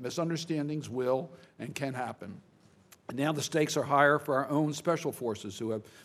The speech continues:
been deployed to counter isil. And while their mission is to train and support local forces to fight isil, I am concerned that they have been deployed to a complex battlefield.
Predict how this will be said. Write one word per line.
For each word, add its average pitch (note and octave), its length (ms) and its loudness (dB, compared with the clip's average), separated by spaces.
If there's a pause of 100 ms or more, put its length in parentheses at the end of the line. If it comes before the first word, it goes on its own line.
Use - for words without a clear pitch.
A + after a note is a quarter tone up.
been C#3 140 -2
deployed D3 440 4
to - 80 -8
counter C#3 380 0
isil. D3+ 400 -2 (480)
And A#2 140 -6
while C3 240 6
their C#3+ 220 6
mission D3 460 0
is B2+ 180 -4
to C3 100 -4
train D3+ 320 -2
and C3+ 80 -4
support D3 380 -2
local C#3+ 260 0
forces D3+ 500 -2
to C3 80 -6
fight E3 300 0
isil, C3 380 -4 (380)
I B2+ 100 -6
am B2+ 100 -6
concerned D3 560 0
that C3 120 -2
they C#3 120 0
have C3+ 100 0
been C3 140 -8
deployed C#3 460 0
to C#3+ 100 -2
a A#2+ 40 -2
complex D#3+ 1000 -2 (380)
battlefield. B2 640 0